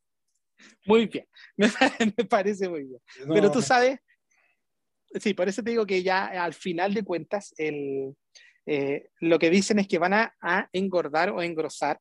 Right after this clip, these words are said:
Speaker 1: o agrandar su portafolio,
Speaker 2: Ujú.
Speaker 1: trayendo otros productos que hasta el momento aquí no habían llegado, Mario. Eh, le van a dar un poquito más fuerte al tema de los computadores, que ya empezaron muy bien el año dos mil veinte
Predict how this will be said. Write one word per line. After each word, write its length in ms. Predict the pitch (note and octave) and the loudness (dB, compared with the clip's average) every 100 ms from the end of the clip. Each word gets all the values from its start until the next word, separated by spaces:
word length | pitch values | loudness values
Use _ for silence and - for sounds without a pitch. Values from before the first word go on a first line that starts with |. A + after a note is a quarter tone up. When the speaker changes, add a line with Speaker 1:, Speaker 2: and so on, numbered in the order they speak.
| _ _ | _ _
Speaker 1:
o 120 | D3+ | 0
agrandar 500 | D#3+ F#3+ E3+ C#3+ C#3+ | 2 2 -2 -4 -8
su 140 | - D#3+ | -6 -6
portafolio, 580 | D#3+ - G3 D#3+ D3+ G#3+ | -4 -4 -2 -2 -2 -4
Speaker 2:
Ujú. 80 | - _ _ C#3 | -8 _ _ 2
Speaker 1:
trayendo 400 | F3 F#3+ A3+ A3 | 4 6 6 4
otros 200 | B3 A#3+ | 4 0
productos 360 | A3 A3+ A#3+ | 0 0 -2
que 120 | - G#3 | -2 -2
hasta 280 | G#3+ - | -2 -2
el 60 | G3 | -2
momento 300 | F#3+ G#3+ G#3+ | 0 0 0
aquí 100 | G#3 | -2
no 60 | A3 | -2
habían 200 | A3 G#3+ | 0 0
llegado, 300 | G#3 F#3+ C3 | 0 0 -2
Mario. 220 | A#2 A2+ _ _ _ | -12 -20 _ _ _
Eh, 640 | D#3 D#3 D3+ D3 C#3 D3 D3 | -4 0 2 2 2 0 0
le 100 | C#3+ | 0
van 160 | F#3 | 2
a 60 | G#3+ | 4
dar 140 | G#3+ | 4
un 80 | G#3+ | 0
poquito 280 | F#3+ F#3 F#3+ | -4 -4 -4
más 140 | F#3+ | -4
fuerte 240 | - F#3+ F3 | -4 -2 -2
al 80 | |
tema 160 | - F3+ | -2 0
de 140 | F3+ | 0
los 100 | E3+ | -2
computadores, 560 | - - E3+ E3 G3+ G#3+ | -6 -6 -4 -2 0 -2
que 120 | - | -6
ya 100 | E3 | -8
empezaron 500 | F#3+ G3 - F3 F3+ - | -6 -6 -2 -2 -2 -4
muy 140 | G3 F#3+ | -4 -2
bien 200 | F#3 F#3 | -2 0
el 100 | F3+ | 0
año 180 | F3+ | 0
dos 80 | F3 | -4
mil 160 | E3+ E3+ | -4 0
veinte 420 | F3 F3 - G3 | 0 0 -2 -4